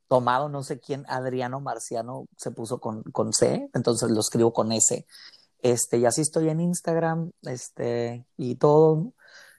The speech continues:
Este, no, no manejo tantas redes como tú. El Twitter creo que lo abro una vez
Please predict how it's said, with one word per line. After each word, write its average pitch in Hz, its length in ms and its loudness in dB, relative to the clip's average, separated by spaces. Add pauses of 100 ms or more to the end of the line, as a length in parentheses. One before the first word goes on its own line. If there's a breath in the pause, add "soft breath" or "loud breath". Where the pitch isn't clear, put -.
(120)
Este, 131 320 -2
no, 143 220 4
no 156 160 6
manejo 170 340 2
tantas 151 480 -2
redes 143 260 2
como 120 280 -6
tú. 165 420 2
El 135 140 0
Twitter 135 420 0 (100)
creo 123 200 -2
que 139 80 -2
lo 127 180 4
abro 123 560 -2
una 127 300 -4
vez 123 180 -4